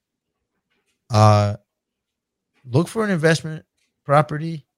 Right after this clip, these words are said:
Don't just dive into whatever first comes first. Try to get an investment property. Try to do something. This is just my, how I walk my path.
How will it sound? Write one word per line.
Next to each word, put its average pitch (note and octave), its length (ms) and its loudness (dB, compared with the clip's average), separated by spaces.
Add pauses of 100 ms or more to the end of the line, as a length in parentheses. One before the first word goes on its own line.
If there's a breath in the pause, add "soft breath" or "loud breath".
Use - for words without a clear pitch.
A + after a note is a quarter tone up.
(120)
Don't B2 240 -6
just D#3 260 -12
dive E3+ 500 4 (920)
into C3+ 240 -6
whatever C#3+ 360 0
first C#3+ 280 -8
comes C#3 200 -4
first. C3 360 -4
Try D3 160 4
to E3+ 60 4
get F3 140 -2
an F3 60 -4
investment D#3+ 400 -4
property. G#2 300 -4
Try A#2 160 -6
to C3+ 60 -6
do C#3+ 100 -14
something. B2+ 320 -8
This F#3 160 0
is - 40 -8
just G3 140 -2
my, E3+ 180 4
how D#3+ 160 8
I D#3+ 100 8
walk C#3+ 280 4
my B2 140 -4
path. A#2+ 420 0